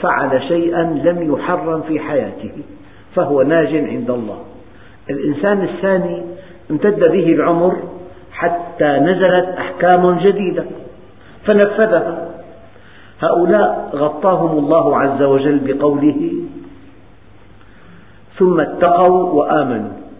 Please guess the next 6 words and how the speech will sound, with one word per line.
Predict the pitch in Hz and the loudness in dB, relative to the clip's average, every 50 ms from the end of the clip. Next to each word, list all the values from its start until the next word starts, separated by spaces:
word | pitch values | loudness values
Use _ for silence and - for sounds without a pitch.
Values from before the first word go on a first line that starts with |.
| - - - - - - - - - - - | -20 -20 -20 -20 -20 -20 -20 -20 -20 -18 -12
يعني | 104 113 | -10 -6
بعد | 120 151 147 143 143 143 | -2 0 0 0 0 -2
حين | 135 - 151 160 165 170 165 165 - - - - - - - - - - - - - - - - | -2 -2 -2 -2 -2 -2 -4 -8 -12 -14 -16 -20 -20 -20 -20 -20 -20 -20 -20 -20 -20 -20 -20 -6
حرمت | - - 143 139 156 190 190 180 160 - | -2 -2 0 2 2 2 2 2 0 0
الخمر | 156 139 131 139 151 156 156 151 156 175 185 - - - - - - - - - - - - - - - | -2 -2 -2 -4 -4 -4 -2 -2 -4 -6 -6 -8 -12 -14 -18 -20 -20 -20 -20 -20 -20 -20 -20 -20 -6 -4
فتركوها | 147 139 - 170 160 160 160 - 220 208 - - - | -4 0 2 2 2 2 2 0 -2 -2 -2 -4 -8